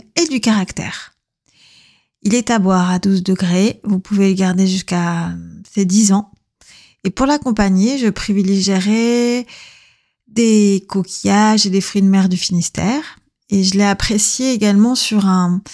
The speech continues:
poulet, poulet rôti au citron. C'est un délice.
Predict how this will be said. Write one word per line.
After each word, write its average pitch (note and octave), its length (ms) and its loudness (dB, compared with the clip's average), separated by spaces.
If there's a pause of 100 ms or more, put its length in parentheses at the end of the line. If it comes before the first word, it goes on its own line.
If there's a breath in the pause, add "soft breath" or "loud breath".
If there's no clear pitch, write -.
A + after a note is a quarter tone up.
(440 loud breath)
poulet, A#3+ 540 2
poulet C4+ 320 0
rôti A#3 440 0
au B3+ 80 -2
citron. G#3 500 -4 (460)
C'est - 240 -10
un F3 140 0
délice. F3 560 0